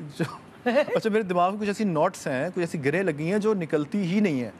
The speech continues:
Speaker 2: हाँ।
Speaker 1: मतलब, वो अब मेरी बहन अभी देख रही होंगी, वो, उनको पता होगा, वो, उनको मैं अभी भी जब भी ख्वाब में देखता हूँ, तो उनको लड़-, मैं लड़ता हुआ ही देखता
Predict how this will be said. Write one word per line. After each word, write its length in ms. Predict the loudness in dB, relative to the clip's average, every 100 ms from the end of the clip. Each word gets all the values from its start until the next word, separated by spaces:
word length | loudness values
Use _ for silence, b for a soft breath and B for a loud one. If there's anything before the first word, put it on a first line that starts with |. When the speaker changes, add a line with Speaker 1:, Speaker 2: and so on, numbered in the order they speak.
| -12 -2
Speaker 2:
हाँ। 220 | 0 2
Speaker 1:
मतलब, 240 | 2 2 2
वो 100 | 2
अब 180 | 2 0
मेरी 180 | 0
बहन 380 | 0 2 0 -2
अभी 200 | -2 0
देख 240 | 2 2 2
रही 80 |
होंगी, 220 | 0 2 2
वो, 120 | 2
उनको 200 | 0 -2
पता 200 | 2 4
होगा, 220 | 4 2
वो, 100 | 2
उनको 240 | 0 0
मैं 100 | 0
अभी 220 | 0 2 2
भी 100 | 2
जब 140 | 2
भी 80 | 0
ख्वाब 220 | 0 0
में 120 | 0
देखता 200 | -2 0
हूँ, 60 | -2
तो 60 |
उनको 140 | 0 0
लड़-, 260 | -2 -2
मैं 80 | -2
लड़ता 240 | 0 0 0
हुआ 80 |
ही 60 | 0
देखता 280 | -4 -10